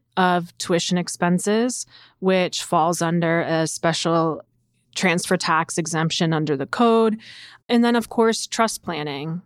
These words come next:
So we've talked a lot about trusts on this podcast already. So it's probably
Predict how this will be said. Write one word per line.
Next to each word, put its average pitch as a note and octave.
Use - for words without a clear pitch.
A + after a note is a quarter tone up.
So -
we've F3
talked F#3+
a F#3+
lot F#3+
about F#3
trusts F3+
on F3+
this F3
podcast F3
already. F3
So F3
it's F3
probably F3+